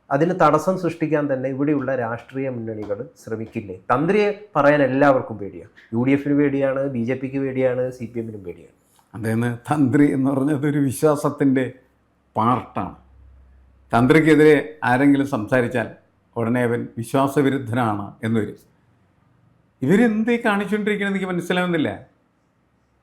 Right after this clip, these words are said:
Speaker 2: ഈ നമ്മളെന്തേ പറയുന്നത്?
Speaker 1: മാഷെ,
Speaker 2: നമ്മൾ
Speaker 1: നമ്മൾ
Speaker 2: പറയുന്ന സത്യം കണ്ടെത്തണം എന്നല്ലേ പറയുന്നുള്ളൂ?
Speaker 1: അതെ, അതെ.
Speaker 2: അതെ.
Speaker 1: നമ്മൾ ഈ സംഭവം ഇപ്പം രൺ-, രണ്ടായിരത്തി പത്തൊമ്പതിൽ നടന്ന സംഭവം നമ്മൾ രൺ-,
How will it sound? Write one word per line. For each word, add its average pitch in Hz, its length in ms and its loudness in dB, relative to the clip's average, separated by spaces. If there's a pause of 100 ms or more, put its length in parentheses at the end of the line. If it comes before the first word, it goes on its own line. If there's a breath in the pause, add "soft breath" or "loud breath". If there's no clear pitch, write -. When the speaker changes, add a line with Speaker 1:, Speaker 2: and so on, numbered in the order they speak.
(400)
Speaker 2:
ഈ 131 180 4 (600)
നമ്മളെന്തേ 185 500 2 (100)
പറയുന്നത്? 120 400 0 (400 soft breath)
Speaker 1:
മാഷെ, 190 200 4
Speaker 2:
നമ്മൾ 196 140 6
Speaker 1:
നമ്മൾ 196 120 6
Speaker 2:
പറയുന്ന 208 260 6 (100)
സത്യം 190 360 0
കണ്ടെത്തണം 160 360 2 (100)
എന്നല്ലേ 147 260 2
പറയുന്നുള്ളൂ? 123 360 2
Speaker 1:
അതെ, 165 180 8
അതെ. 139 100 2
Speaker 2:
അതെ. 143 160 4
Speaker 1:
നമ്മൾ 220 180 6 (100)
ഈ 233 40 4 (120)
സംഭവം 175 320 0 (100)
ഇപ്പം 175 180 0 (260)
രൺ-, 151 180 4 (120)
രണ്ടായിരത്തി 180 500 2
പത്തൊമ്പതിൽ 143 500 0 (140)
നടന്ന 120 220 -4 (100)
സംഭവം 113 360 -4
നമ്മൾ 113 180 -4 (240)
രൺ-, 110 180 -6